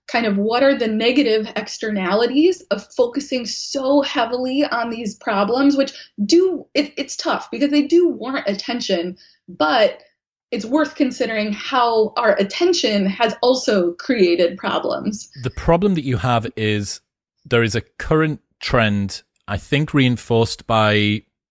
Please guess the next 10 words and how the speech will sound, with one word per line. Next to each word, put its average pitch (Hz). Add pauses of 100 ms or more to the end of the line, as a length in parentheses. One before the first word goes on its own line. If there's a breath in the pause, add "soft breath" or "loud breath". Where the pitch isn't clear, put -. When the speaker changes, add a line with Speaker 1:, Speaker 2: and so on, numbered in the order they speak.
(140)
Speaker 2:
the 107
reward 110
of 110
inflammatory 104
language 98
online, 98 (540 soft breath)
that 113 (400)
overcooking 131
or 104
over-egging, 110